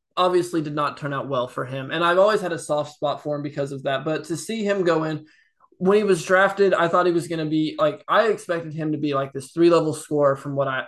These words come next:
from what I heard. And he was just supposed to be, like, this offensive juggernaut. And,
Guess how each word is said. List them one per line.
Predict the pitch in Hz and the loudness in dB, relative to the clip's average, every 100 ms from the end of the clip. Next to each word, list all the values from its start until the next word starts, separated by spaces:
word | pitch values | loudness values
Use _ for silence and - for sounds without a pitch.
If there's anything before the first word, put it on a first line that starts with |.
| - | -10
from | - 147 | -6 -2
what | 120 | 0
I | 139 | 0
heard. | 131 135 131 131 | 0 -2 -2 -4
And | 143 | -4
he | 147 | -4
was | 147 | -4
just | 156 165 - | -4 -6 -4
supposed | 160 151 | -4 -2
to | 151 | 0
be, | |
like, | 147 143 | 0 0
this | 143 - | -4 -2
offensive | 165 170 170 170 151 | 0 0 -2 -4 -4
juggernaut. | 151 170 165 160 156 151 151 - | 2 2 2 0 2 2 0 -4
And, | 147 143 131 | -8 -8 -12